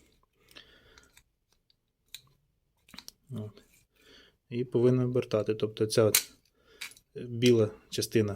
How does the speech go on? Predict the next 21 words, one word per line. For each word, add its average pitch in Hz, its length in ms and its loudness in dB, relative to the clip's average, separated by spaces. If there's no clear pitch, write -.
повинна 107 320 2
заходити 107 460 2
в 104 80 -4
зацеп 104 360 -4
із 110 180 -10
цією 110 220 -4
меншою 170 300 2
деталькою, 143 500 -2
меншою 139 340 2
шестернею, 131 600 2
і 117 80 2
вже 117 220 4
в - 500 -6
свій 107 200 -6
час 120 280 0
ця 104 140 4
велика 135 280 4
шестерня 113 420 4
передає 110 400 4
обертальний 107 500 2
рух 117 280 0